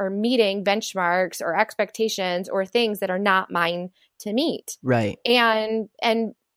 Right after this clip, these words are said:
Speaker 1: and ensuring that we're doing what is truly ours to do, um, and what truly is,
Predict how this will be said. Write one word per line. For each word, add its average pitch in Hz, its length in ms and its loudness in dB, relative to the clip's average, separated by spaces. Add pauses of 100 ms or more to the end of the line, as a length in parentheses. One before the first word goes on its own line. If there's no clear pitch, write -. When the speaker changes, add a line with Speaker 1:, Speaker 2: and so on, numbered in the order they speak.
(160)
Speaker 1:
and 233 160 2
ensuring 262 640 0
that 214 180 2
we're 240 220 4
doing 220 500 0
what 214 140 2
is 208 200 -4
truly 277 680 -4 (120)
ours 226 600 2
to - 160 -10
do, 170 680 0 (440)
um, 208 260 2
and 208 140 -4
what 208 160 -2
truly 294 480 -2
is, 202 500 0